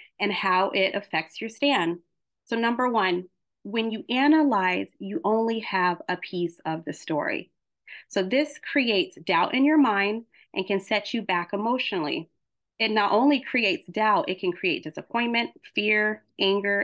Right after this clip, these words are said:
and confusion. These are all traits that come from the enemy. It's important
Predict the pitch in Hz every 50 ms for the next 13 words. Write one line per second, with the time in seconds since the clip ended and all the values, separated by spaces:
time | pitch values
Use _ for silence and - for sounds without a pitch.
0 | - - 185 185 185 - - 180 180 - 185 190 185 180 - 151 131 - 175 -
1 | _ _ _ _ _ _ _ _ _ _ - 247 285 262 220 185 - - 202 220
2 | 233 254 262 - - - - 285 247 180 160 - - - - - 185 - - -
3 | - 190 190 185 - - 175 170 170 175 180 185 185 190 208 208 202 185 165 -
4 | - - - _ _ _ _ _ _ _ _ - 214 - 277 277 262 - - 240
5 | 220 190 226 233 -